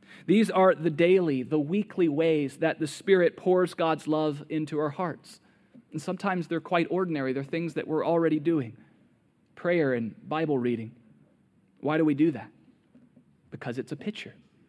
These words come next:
that the Holy Spirit uses to pour God's love into our heart. Weekly worship, singing, liturgy, confession, absolution, all pitchers. One of our favorite pitchers around here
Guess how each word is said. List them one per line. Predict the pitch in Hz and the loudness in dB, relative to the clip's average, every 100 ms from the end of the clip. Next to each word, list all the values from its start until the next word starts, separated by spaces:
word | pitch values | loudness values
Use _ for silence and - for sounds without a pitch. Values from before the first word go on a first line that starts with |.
| _ _ - | _ _ -16
that | 135 | -12
the | 135 | -6
Holy | 143 139 | -2 -2
Spirit | 139 - 151 139 | -2 2 2 4
uses | 147 143 143 139 | 4 4 0 -2
to | - 139 | -6 -8
pour | - 147 143 143 - - | 0 2 2 -2 -12 -2
God's | 143 135 135 | 0 0 -2
love | 131 135 | -2 -2
into | 139 | -4
our | 139 139 | -4 -4
heart. | 190 160 139 | -2 -2 2
Weekly | 156 180 170 | 0 0 -2
worship, | 180 202 - 110 _ _ _ _ | 0 -2 -4 -10 _ _ _ _
singing, | - - 208 170 123 | -12 -2 0 2 0
liturgy, | 139 202 165 135 | 0 2 2 2
confession, | 120 139 - 202 196 151 147 | -2 -4 0 0 0 0 0
absolution, | 180 - 160 196 - 143 - - - | -2 -4 -2 0 0 -4 -4 -16 -2
all | 160 175 | 2 2
pitchers. | 175 - - - 98 - - _ _ _ _ _ | 0 -8 -8 -10 -12 -16 -20 _ _ _ _ _
One | 135 151 | -2 2
of | |
our | 180 170 | 4 4
favorite | 185 214 160 | 4 4 2
pitchers | 156 147 151 | 0 -2 0
around | 143 143 139 | 2 2 0
here | 139 143 170 | -2 -2 -2